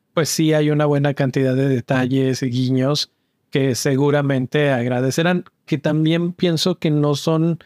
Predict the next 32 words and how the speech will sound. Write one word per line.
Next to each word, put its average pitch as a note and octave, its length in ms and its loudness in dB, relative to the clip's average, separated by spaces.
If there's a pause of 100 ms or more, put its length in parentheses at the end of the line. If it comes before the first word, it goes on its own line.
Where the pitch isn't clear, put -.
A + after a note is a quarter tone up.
(240)
exagerados, B2+ 880 -2
o C3+ 60 -4
sea, C#3+ 180 -2
no C#3 120 0
son D3+ 180 0
como D#3 300 0
que B2+ 260 -2 (280)
in D3 200 0
your C#3 220 2
face, D3 460 -2
así C#3+ 200 -2
de C#3+ 140 0
que, - 100 -2
ah, F#3+ 200 0
mira, E3 240 2
aquí C#3 180 -4
está D#3 300 0
otro, C#3+ 320 -2
aquí C3+ 180 -2
está D#3 280 0
otro, D#3 340 0
aquí B2+ 160 -4
está E3 240 -2
otro, - 120 -8 (460)
sino D3 260 0
como D3 220 0
que D3+ 80 -2
están D#3 320 0
así D#3+ 320 0
colocados D3 800 0
en C3 200 -2
ciertas C#3+ 720 -2